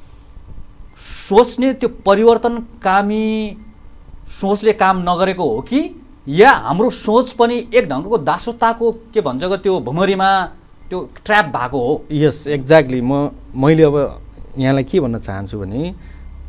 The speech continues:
Speaker 2: तपाईँले भन्नुभयो जस्तै सोचको कुरा आयो नि त। हाम्रो राजनीतिक प्रधानमन्त्री ओलीकै शब्दमा भन्ने हो भने सात वर्ष बाहेक म करिब करिब,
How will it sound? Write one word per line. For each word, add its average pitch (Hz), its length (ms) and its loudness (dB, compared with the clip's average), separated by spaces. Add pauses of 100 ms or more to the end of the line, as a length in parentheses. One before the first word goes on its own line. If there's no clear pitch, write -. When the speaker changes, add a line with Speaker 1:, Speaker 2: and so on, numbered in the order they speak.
(140)
Speaker 2:
तपाईँले 151 260 -4
भन्नुभयो 127 400 -2
जस्तै 120 240 -8
सोचको 151 500 -6
कुरा 104 220 -12
आयो 98 240 -8
नि 104 60 -8
त। - 160 -12 (960)
हाम्रो 165 260 0
राजनीतिक 147 520 -2 (1500)
प्रधानमन्त्री 185 480 2
ओलीकै 170 340 2
शब्दमा 151 320 0
भन्ने 131 320 0
हो 135 80 0
भने 175 240 -2 (300)
सात 165 260 -4
वर्ष 165 340 -2
बाहेक 156 580 0 (680)
म 143 260 2
करिब 139 280 -4
करिब, 147 260 -2